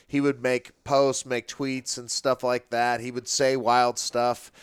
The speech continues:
And then, uh, Biden's just like, he's hanging in there, you know? He's, like, fighting for it. And, uh,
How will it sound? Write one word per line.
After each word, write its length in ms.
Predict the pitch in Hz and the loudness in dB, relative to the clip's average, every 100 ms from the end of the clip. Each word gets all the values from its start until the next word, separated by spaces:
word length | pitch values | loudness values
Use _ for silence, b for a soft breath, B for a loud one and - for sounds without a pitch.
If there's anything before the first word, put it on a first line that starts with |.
| B B - | B B -6
And 240 | 127 131 | -4 -2
then, 240 | 139 139 | 0 0
uh, 240 | 131 127 120 | 0 0 0
Biden's 580 | 101 127 190 220 202 131 | 2 2 2 -2 -8 -2
just 320 | 156 147 - | 2 2 2
like, 280 | 147 131 - | 2 2 2
he's 180 | 139 - | -6 -2
hanging 340 | 170 247 220 | 0 2 4
in 180 | 175 143 | 6 4
there, 260 | 113 90 85 | 0 -6 -6
you 120 | 104 | -4
know? 220 | 117 127 | 0 2
He's, 180 | 143 147 | 2 2
like, 200 | 170 202 | 2 2
fighting 440 | - 277 269 147 117 | 2 6 6 4 -8
for 320 | - 101 82 | -4 -2 -2
it. 320 | - - - - | -8 -10 -10 -8
And, 420 | 127 131 127 123 | -4 -4 -4 0
uh, 420 | 127 120 113 101 | 2 4 2 0